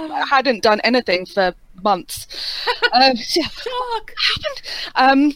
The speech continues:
Speaker 1: so, uh, yeah, it, it, it's, I think actually the tech lead role can be bolted on alongside, you know, a, a sort of senior software engineer and actually be a thing where you are doing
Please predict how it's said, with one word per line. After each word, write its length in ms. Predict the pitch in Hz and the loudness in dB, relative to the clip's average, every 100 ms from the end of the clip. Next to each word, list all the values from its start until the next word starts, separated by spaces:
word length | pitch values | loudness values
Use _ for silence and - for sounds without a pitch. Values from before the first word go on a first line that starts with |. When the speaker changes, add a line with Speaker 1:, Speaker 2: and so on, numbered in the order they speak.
| - | -4
Speaker 1:
so, 480 | - 302 285 277 269 | -4 0 2 2 0
uh, 300 | - 247 240 - | 2 4 4 2
yeah, 260 | - - - | 0 0 0
it, 140 | 220 - | -4 -6
it, 160 | 214 - | -10 -8
it's, 480 | - - - - - - - - - | -8 -6 -8 -10 -14 -20 -20 -20 -4
I 120 | 233 | -2
think 360 | 240 370 403 - - | 0 -2 -2 -10 -10
actually 420 | 330 320 - 302 240 | -4 -2 0 -2 -2
the 100 | 247 | -6
tech 520 | - - 262 - - | -6 -4 -2 -2 -6
lead 440 | 233 220 240 254 - - - 202 | -8 -6 -6 -6 -6 -10 -20 -6
role 380 | 180 190 302 339 - - | -4 -2 -4 -6 -14 -10
can 480 | - 247 240 247 240 - - _ | 0 2 2 0 -4 -14 -20 _
be 100 | 220 | -8
bolted 360 | 208 196 208 196 | -2 -2 -2 -6
on 140 | 185 | -6
alongside, 640 | 180 180 175 185 170 160 - - | -6 -8 -8 -6 -6 -6 -14 -18
you 100 | 196 | -12
know, 220 | 180 165 - - | -8 -8 -10 -6
a, 220 | 165 - - | -6 -6 -12
a 40 | |
sort 160 | - 170 | -12 -10
of 80 | - | -8
senior 240 | 180 165 | -6 -6
software 340 | 165 165 156 | -8 -12 -10
engineer 460 | 156 151 156 156 160 - | -8 -8 -6 -6 -6 -2
and 160 | 180 | 0
actually 340 | 180 - - 180 | 0 0 -2 -2
be 200 | 175 160 | -2 -2
a 60 | |
thing 280 | - 170 170 | 0 -2 0
where 120 | 170 | -2
you 280 | 165 170 180 | -2 -4 0
are 220 | 185 180 | 2 2
doing 400 | 180 175 175 170 | 0 -4 -4 -6